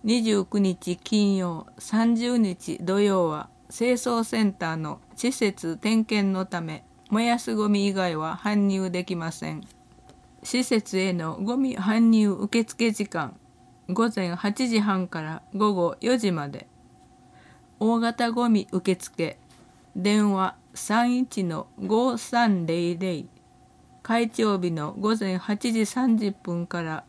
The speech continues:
午後四時まで。なお、家電リサイクル法対象品は収集できません。ゴミはゴミステーションのルールを守り、収集日当日の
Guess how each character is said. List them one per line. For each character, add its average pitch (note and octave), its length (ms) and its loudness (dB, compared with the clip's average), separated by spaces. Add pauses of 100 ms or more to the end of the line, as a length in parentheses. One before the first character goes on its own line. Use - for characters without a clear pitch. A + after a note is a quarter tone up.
午 G3+ 180 0
後 F3 260 -2
四 C4 180 0
時 G#3 140 0
ま D3+ 160 -4
で。 - 200 -12 (1000)
な G#3 260 4
お、 - 120 -8 (240)
家 A3 160 0
電 B3+ 340 4
リ C4 120 2
サ B3 200 -2
イ B3+ 80 0
ク B3 140 -4
ル A#3 160 0
法 A3+ 240 0
対 G#3+ 240 2
象 G#3 300 2
品 F3+ 300 -4
は D3+ 220 -8
収 A#3 260 2
集 G#3+ 280 0
で G3 140 0
き G#3 100 0
ま G3 180 4
せ E3+ 220 -6
ん。 - 80 -10 (540)
ゴ G#3+ 140 4
ミ G#3 180 4
は F3+ 200 -2 (180)
ゴ A#3+ 120 0
ミ B3 180 2
ス - 80 -12
テ B3 220 2
ー - 20 0
シ G#3+ 140 -4
ョ F#3+ 60 0
ン F3 100 -4
の F3 180 -6
ル G#3 140 2
ー A#3+ 100 4
ル F#3 160 2
を E3+ 120 0
守 F3 340 -2
り、 D#3 160 -10 (320)
収 B3+ 320 0
集 A3+ 300 0
日 F#3+ 180 -2
当 A3 240 2
日 G3+ 300 -4
の E3+ 260 -6